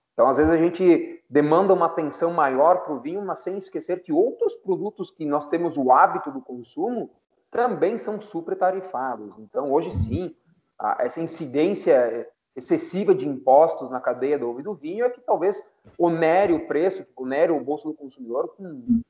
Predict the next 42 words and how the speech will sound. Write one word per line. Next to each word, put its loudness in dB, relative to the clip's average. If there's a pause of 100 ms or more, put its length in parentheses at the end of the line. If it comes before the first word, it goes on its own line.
(100)
com -2
valores 4
que -4
ele -2
possa 2
comparar 0
como -12
mais -8
altos, 0 (140)
né? -16 (340)
Óbvio 6
que -12
tem -4
outra -4
relação. -4
A -10
cultura -10
do -4
ovo -8
e -12
do -8
vinho -4 (200)
dentro 0
do -4
pib -10
nacional 0
ainda -2
não -2
faz -4
uma -4
interferência -2
muito -10
grande. 0 (340)
Em -6
países 0
tradicionais -2
ou -4
com -14
maior 2
volume -8
de -20
produção, 0